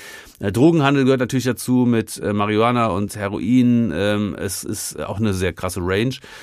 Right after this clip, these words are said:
Äh, es, er ist mal wegen, äh, illegalem Waffenbesitz, ähm, tatsächlich auch mal zu sechs Monaten Haft verurteilt worden und so weiter und so weiter. So.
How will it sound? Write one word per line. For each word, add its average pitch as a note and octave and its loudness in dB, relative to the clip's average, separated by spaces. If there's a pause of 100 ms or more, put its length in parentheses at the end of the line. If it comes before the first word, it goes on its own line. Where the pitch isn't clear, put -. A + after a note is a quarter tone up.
(200)
Äh, A2+ 6
es, - 0
er A2+ -4
ist B2 0
mal A#2+ 2
wegen, A#2+ 2
äh, A2 -2
illegalem A#2+ 2
Waffenbesitz, B2+ -2
ähm, A2+ 0
tatsächlich A2 -4
auch G#2+ -2
mal A2 0
zu - -10
sechs A2+ -2
Monaten G#2+ -2
Haft C#3 -2
verurteilt A2 -2
worden G#2+ 2
und D#3 2
so B2+ -2
weiter A2+ 2
und G#2+ 0
so F#2 -8
weiter. E2+ -4
So. F#2+ -2